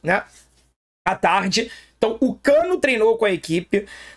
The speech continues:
o Douglas Costa treinou com a equipe e o Samuel Xavier também treinou com a equipe em campo, com bola.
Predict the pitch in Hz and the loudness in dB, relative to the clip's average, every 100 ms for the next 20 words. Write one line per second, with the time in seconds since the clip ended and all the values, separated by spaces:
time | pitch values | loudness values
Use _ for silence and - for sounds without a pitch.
0 | _ 262 202 175 330 427 392 349 - - | _ -2 0 2 4 4 2 0 0 2
1 | 220 208 - 185 - 196 196 202 202 170 | 2 2 0 -2 0 0 2 0 0 -2
2 | - 190 233 269 285 - - 294 339 294 | -2 -4 -2 0 2 2 2 2 2 2
3 | 240 269 - 262 208 196 202 220 - 269 | 2 2 2 0 2 2 2 0 -2 -4
4 | 247 180 208 226 208 185 190 196 190 190 | -2 0 -2 0 0 0 -2 0 -2 -2
5 | 208 208 311 - 247 233 160 143 262 226 | -2 0 -2 2 0 0 -4 -2 0 4
6 | 208 180 131 | 4 2 -4